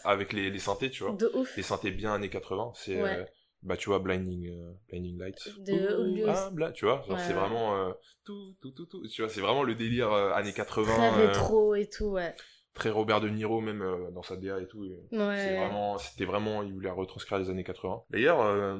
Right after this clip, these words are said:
Speaker 1: d'ailleurs, je sais, je sais pas si tu connais, euh, Balou, je pense que tu connais.
Speaker 2: Le, le français, là ?
Speaker 1: Ouais, ouais, le
Speaker 2: Ouais,
Speaker 1: gars
Speaker 2: je
Speaker 1: qui,
Speaker 2: Ouais.
Speaker 1: euh, il en avait parlé avec son équipe et tout, et, euh, et il y a une meuf, je me souviens, elle avait dit, ouais, c'est un, c'est un culture vulture ou je sais pas quoi.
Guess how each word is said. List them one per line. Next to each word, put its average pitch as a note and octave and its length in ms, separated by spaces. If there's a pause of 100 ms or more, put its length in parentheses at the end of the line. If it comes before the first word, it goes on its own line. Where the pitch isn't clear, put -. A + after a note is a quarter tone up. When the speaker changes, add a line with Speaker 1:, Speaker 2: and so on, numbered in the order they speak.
(160)
Speaker 1:
d'ailleurs, G2+ 420
je F#2 160
sais, - 200
je - 100
sais - 100
pas A#2 120
si - 80
tu - 100
connais, G#2 260
euh, F#2 440
Balou, G#2+ 320 (220)
je - 100
pense - 180
que - 80
tu - 140
connais. A2+ 280 (360)
Speaker 2:
Le, A3 380
le A3 100
français, C4 520
là ? A3 160
Speaker 1:
Ouais, D#3+ 100
ouais, E3 200
le - 100
Speaker 2:
Ouais, C4+ 120
Speaker 1:
gars C#4 80
Speaker 2:
je A#3 200
Speaker 1:
qui, G3+ 140 (400)
Speaker 2:
Ouais. A3 160 (140)
Speaker 1:
euh, G#2+ 200
il G#2+ 160
en G#2 80
avait G#2 200
parlé C3+ 260
avec A2 120
son G#2+ 180
équipe A2 300
et G#2+ 100
tout, C#3+ 240
et, G2+ 160
euh, F#2+ 440 (440)
et G2+ 40
il F#2+ 40
y F2+ 60
a - 40
une F#2 60
meuf, B2 160
je - 120
me F2 40
souviens, B2+ 220
elle F#2 60
avait E2+ 140
dit, F2 140
ouais, C3 340
c'est G2+ 120
un, F2+ 240
c'est - 120
un F#2 40
culture G#2 420
vulture G2+ 440
ou G#2 80
je - 80
sais - 60
pas F2+ 120
quoi. A#2 180